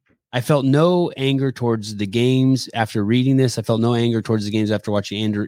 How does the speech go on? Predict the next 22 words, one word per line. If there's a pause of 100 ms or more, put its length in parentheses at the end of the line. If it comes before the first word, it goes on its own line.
Andrew
Hiller's
piece. (480)
These
are
just
videos
that
are, (440)
these
are
just
pieces
that
are
just
kinda
showing
you
what's
going
on.